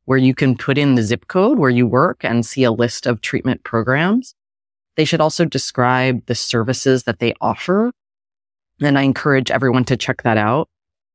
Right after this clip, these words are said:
The other thing that you can do if you are a clinician and maybe you're just that amazing cardiologist who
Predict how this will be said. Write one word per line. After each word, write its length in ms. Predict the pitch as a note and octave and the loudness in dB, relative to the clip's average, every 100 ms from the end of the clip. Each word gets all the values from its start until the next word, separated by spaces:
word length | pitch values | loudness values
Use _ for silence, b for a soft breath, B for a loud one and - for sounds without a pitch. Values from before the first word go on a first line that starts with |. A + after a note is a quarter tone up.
| _ _ _ | _ _ _
The 80 | F3 | 0
other 220 | F3+ A3 | 2 0
thing 460 | F#3+ - D#3+ D#3 D3 | -2 0 2 2 2
that 140 | C#3 | 0
you 120 | D3+ | 0
can 240 | - C#3+ C3 | 2 4 4
do 480 | B2+ C3 C3 C3 - | 4 4 4 4 2
if 320 | C3 A#2 - | 2 0 2
you 220 | B2+ C3 | 4 4
are 320 | - B2+ A#2+ - | 4 2 2 0
a 100 | A#2+ | -6
clinician 720 | - C#3+ B2+ B2+ - A3+ F#4+ A#4 - _ | -2 2 4 4 2 0 0 -4 -10 _
and 520 | E3+ D#3 D3+ D3 - - _ - | 0 2 0 -2 -6 -12 _ 0
maybe 320 | D3+ E3 A3 | 2 4 4
you're 160 | G#3 | 4
just 320 | F3 D3+ - - | 2 0 -2 -2
that 320 | C3 C3 - - | 0 0 -2 2
amazing 560 | C3 B2 C3 C#3+ D3+ | 4 6 6 4 2
cardiologist 720 | B2+ C3+ C3 C3 C#3 D3 C#3+ - | 2 2 2 2 2 0 -2 0
who 320 | D3 C3 | 2 2